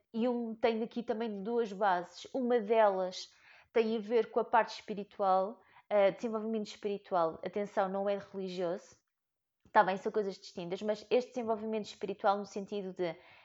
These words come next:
a tua profissão é uma maneira de tu cresceres. É uma maneira de, nós vimos cá com alguma missão e nós podemos levar isto para as nossas vidas profissionais. E quando estamos em missão, nós sentimos isto. Nós sentimos mais alinhamento, nós sentimos mais energia,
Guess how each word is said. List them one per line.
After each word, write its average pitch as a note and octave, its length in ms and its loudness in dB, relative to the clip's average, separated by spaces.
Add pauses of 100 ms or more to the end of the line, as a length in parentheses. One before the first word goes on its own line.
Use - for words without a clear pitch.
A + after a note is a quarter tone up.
a G3+ 80 0
tua C4 200 -2
profissão A3 500 -2
é A3 40 -2
uma G#3+ 80 -4
maneira G#3+ 280 0
de - 160 -14
tu - 120 -10
cresceres. - 720 -4 (520)
É A3 80 4
uma G#3+ 120 2
maneira A3 460 2
de, A3 540 -4 (200)
nós B3+ 240 0
vimos C4 300 -4
cá A3+ 180 2
com A3+ 160 -4
alguma G#3 240 -2
missão F#3+ 500 -8
e G3+ 80 -8
nós A3+ 200 -4
podemos G#3+ 320 -6
levar G3 380 0
isto F#3+ 180 -8
para F3+ 100 -8
as F3+ 60 -10
nossas F3 240 -10
vidas E3 260 -12
profissionais. E3 800 -12 (220)
E - 60 -10
quando C#4 240 6
estamos A3+ 320 -4
em G#3+ 80 -6
missão, F#3+ 500 -6 (240)
nós G#3+ 200 -4
sentimos F#3 640 -8
isto. D#3+ 260 -16
Nós G3+ 140 -4
sentimos G#3+ 260 -6
mais G3+ 260 -2
alinhamento, G3 640 -4
nós G3 140 -6
sentimos F#3 280 -10
mais F#3 220 -2
energia, F3+ 640 -6